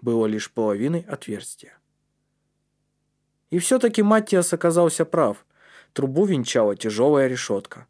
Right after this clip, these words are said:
Он попытался сдвинуть её. "Эх, сидит прочно",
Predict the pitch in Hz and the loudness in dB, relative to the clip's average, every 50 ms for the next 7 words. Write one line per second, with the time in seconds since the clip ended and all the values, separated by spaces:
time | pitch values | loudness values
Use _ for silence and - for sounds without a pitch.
0 | _ _ _ _ _ _ _ - 113 131 160 180 - 202 190 - 208 208 196 190 | _ _ _ _ _ _ _ -2 0 0 2 2 0 0 0 0 0 2 2 2
1 | 190 185 - 190 185 170 151 131 113 110 113 117 117 117 - 120 113 107 92 90 | 2 2 0 -4 -4 -4 -4 -4 -4 -4 -4 -4 -6 -8 -8 -8 -8 -8 -10 -12
2 | 110 - _ _ _ _ _ _ _ _ _ _ _ _ _ _ _ _ _ _ | -16 -20 _ _ _ _ _ _ _ _ _ _ _ _ _ _ _ _ _ _
3 | _ _ _ _ _ _ _ _ _ _ _ _ _ _ _ _ - 247 226 180 | _ _ _ _ _ _ _ _ _ _ _ _ _ _ _ _ -10 -6 -6 -6
4 | - - - - - - - - 277 269 254 269 262 240 - - _ - 247 247 | -6 -8 -12 -12 -12 -10 -6 -6 -6 -4 -4 -4 -4 -4 -6 -6 _ -2 2 2
5 | 233 226 208 - - - 196 190 165 139 113 - | 4 4 2 2 0 0 0 2 2 0 0 -4